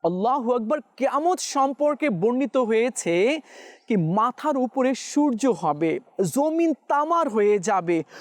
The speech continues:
মানুষের দেহ থেকে এত ঘাম ঝরবে কি তার ঘামে মাটির নিচ সত্তর গজ পর্যন্ত তার ঘামগুলো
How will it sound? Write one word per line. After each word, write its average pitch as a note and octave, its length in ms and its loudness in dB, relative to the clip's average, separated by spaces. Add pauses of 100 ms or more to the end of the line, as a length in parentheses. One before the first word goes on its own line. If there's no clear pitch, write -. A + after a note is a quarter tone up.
(140)
মানুষের G3 1120 -2
দেহ C#4+ 320 -2 (100)
থেকে A3+ 480 -2 (200)
এত B3+ 420 -2 (140)
ঘাম B3 460 -2
ঝরবে A3+ 680 0 (320)
কি C4 100 0
তার B3+ 320 0 (100)
ঘামে C4 540 0
মাটির C4 1000 0 (260)
নিচ B3 480 2
সত্তর D#4+ 920 -2
গজ B3 520 0
পর্যন্ত D#4+ 680 0 (500)
তার B3 280 0
ঘামগুলো C#4 680 0